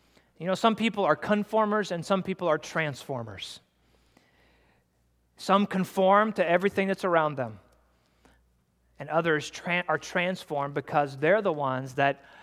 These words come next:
aren't affected by that stuff. Their minds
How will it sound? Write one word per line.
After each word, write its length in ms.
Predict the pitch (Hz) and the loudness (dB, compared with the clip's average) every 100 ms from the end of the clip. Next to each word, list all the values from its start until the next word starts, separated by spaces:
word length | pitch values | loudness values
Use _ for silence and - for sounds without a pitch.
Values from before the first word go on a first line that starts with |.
| - - - _ _ _ _ 143 | -20 -20 -20 _ _ _ _ -6
aren't 140 | 156 | -6
affected 500 | - 208 202 - 151 | -4 -6 -6 -6 0
by 180 | 143 139 | 2 2
that 180 | 135 - | 0 -6
stuff. 540 | - 135 110 - - | -8 -8 -8 -14 -6
Their 200 | 151 160 | 2 4
minds 1000 | 165 156 175 208 156 143 160 170 - - | 4 4 4 6 4 0 -6 -8 -12 -20